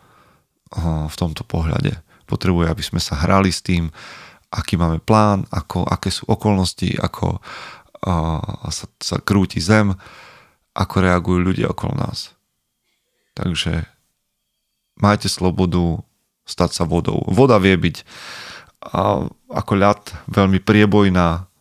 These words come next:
tvrdá a prerazí dieru aj do trupu,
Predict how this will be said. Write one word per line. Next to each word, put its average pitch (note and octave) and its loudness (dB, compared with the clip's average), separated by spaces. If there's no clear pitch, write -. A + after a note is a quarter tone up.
tvrdá F#2+ 2
a D#2+ 0
prerazí F2+ 2
dieru F2 2
aj F2 2
do F2+ -2
trupu, F#2 -2